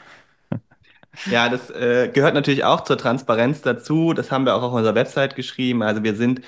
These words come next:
derzeit mit der Beratungsstelle vom Land Berlin gefördert, genauer gesagt von der Landeskommission Berlin gegen Gewalt und, äh, vom Paritätischen Wohlfahrtsverband Berlin,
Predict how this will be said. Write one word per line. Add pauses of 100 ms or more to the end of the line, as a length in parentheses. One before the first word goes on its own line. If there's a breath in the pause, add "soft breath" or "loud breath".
(300 loud breath)
derzeit
mit
der
Beratungsstelle
vom
Land
Berlin
gefördert,
genauer
gesagt
von
der
Landeskommission
Berlin
gegen
Gewalt
und,
äh,
vom
Paritätischen
Wohlfahrtsverband
Berlin,